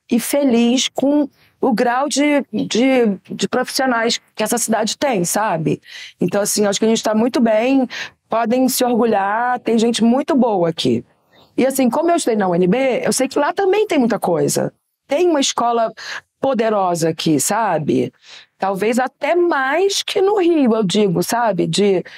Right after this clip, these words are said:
estudar cinema, de estrutura e tudo. Aqui tem maravilhoso. Então, eu acho, assim, que hoje em dia tem que estudar. Não pode sair muito,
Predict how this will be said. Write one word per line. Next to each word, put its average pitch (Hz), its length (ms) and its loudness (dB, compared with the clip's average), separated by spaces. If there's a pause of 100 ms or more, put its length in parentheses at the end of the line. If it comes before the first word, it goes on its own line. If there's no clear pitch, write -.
(160)
estudar 196 420 -2
cinema, 202 460 0
de 180 80 -2
estrutura 196 1040 0
e 180 120 2
tudo. 220 520 0 (280)
Aqui - 260 -4
tem 339 140 -2
maravilhoso. 311 880 -2 (500)
Então, 294 560 -2 (380)
eu 226 120 -2
acho, 247 200 -2
assim, 262 160 0
que 262 80 0
hoje 247 160 2
em - 20 2
dia 226 140 0
tem 254 160 -2
que 277 60 -2
estudar. 208 540 0 (720)
Não 208 160 0
pode 214 260 -4
sair 214 320 0
muito, 196 840 0